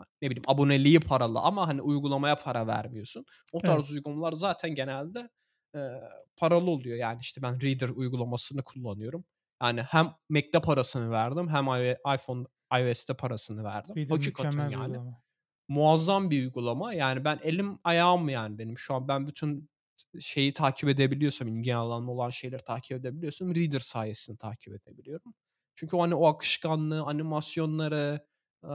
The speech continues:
Speaker 1: hemen sync olması mesela Mac app ile falan filan yani inanılmaz bir şekilde çalışıyor. Adam senden sadece bir kere para istiyor. Yani bitti. Abonelik değil, bir şey değil
Speaker 2: Hı hı.
Speaker 1: hakikaten.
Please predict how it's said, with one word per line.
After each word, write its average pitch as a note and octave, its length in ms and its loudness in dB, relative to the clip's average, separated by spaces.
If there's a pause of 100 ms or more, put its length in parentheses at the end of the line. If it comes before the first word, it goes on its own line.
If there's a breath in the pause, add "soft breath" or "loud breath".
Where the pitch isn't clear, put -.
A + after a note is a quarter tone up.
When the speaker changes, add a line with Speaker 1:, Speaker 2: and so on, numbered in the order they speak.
(300)
Speaker 1:
hemen D#3 240 4
sync E3 340 0
olması D3+ 420 0
mesela C#3+ 360 -2
Mac C#3 280 -2
app - 140 -6
ile C#3 200 0
falan C3+ 360 -2
filan G#3+ 280 -6
yani C#3 280 -4 (440)
inanılmaz F3+ 420 2
bir C#3+ 40 -4
şekilde A#2+ 460 -10
çalışıyor. C3 460 -14 (100)
Adam A3 240 0
senden A3 280 -4
sadece G#3+ 400 -6
bir A3 60 -6
kere - 200 -6
para C3+ 220 -8
istiyor. - 360 -14 (260)
Yani B2+ 240 -4 (100)
bitti. - 400 -6 (440)
Abonelik F3+ 500 4
değil, E3 180 0
bir D3+ 60 -4
şey F3+ 260 -6
değil E3+ 160 -8 (140)
Speaker 2:
Hı D#3+ 60 4
hı. D3 200 2
Speaker 1:
hakikaten. F#3+ 140 -10